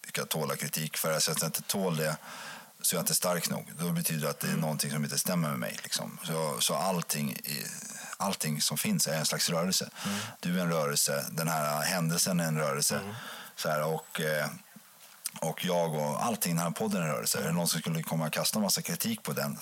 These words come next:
Speaker 1: och det visar sig att, att det stämmer, liksom, då betyder det att, ja, men då, då är inte den här stark nog för att fortsätta, liksom.
Speaker 2: Mm, ja.
Speaker 1: Eh, så att jag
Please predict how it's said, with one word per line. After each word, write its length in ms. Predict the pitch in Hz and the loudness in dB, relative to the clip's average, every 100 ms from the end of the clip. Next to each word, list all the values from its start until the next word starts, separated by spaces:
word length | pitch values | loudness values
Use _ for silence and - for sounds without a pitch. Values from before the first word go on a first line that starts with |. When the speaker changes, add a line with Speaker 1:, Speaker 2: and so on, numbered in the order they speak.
| - | -6
Speaker 1:
och 140 | 85 | -2
det 80 | 80 | 0
visar 280 | 80 78 76 | 2 2 2
sig 160 | 78 | 2
att, 280 | 69 - - - - - - - - - | 0 -4 -6 -6 -8 -6 -8 -12 -16 -6
att 220 | - - | -6 0
det 80 | - | 2
stämmer, 520 | - 95 123 175 - | 2 2 2 2 0
liksom, 220 | - - - 156 | -2 -2 -2 0
då 60 | |
betyder 280 | 190 - 78 | 2 2 2
det 80 | 73 | 0
att, 180 | - - | -2 -2
ja, 120 | 82 | 2
men 120 | 87 | 2
då, 100 | 82 117 101 82 85 78 73 | 2 2 2 2 0 -2 -2
då 100 | 92 | 0
är 40 | |
inte 160 | 95 90 | 2 2
den 60 | 85 | 2
här 80 | 80 | 2
stark 300 | - 80 - | 2 0 0
nog 140 | 78 | -2
för 120 | - | -2
att 60 | - | -2
fortsätta, 400 | - 165 220 185 | 0 -2 -2 -4
liksom. 300 | 170 143 127 | -2 -2 -2
Speaker 2:
Mm, 180 | 123 220 - - - - | -4 -4 -4 -4 -6 -8
ja. 80 | - | -6
Speaker 1:
Eh, 280 | - 69 67 | -4 -2 -2
så 120 | - | -2
att 120 | 87 95 | -2 0
jag 400 | 90 87 87 | 0 0 0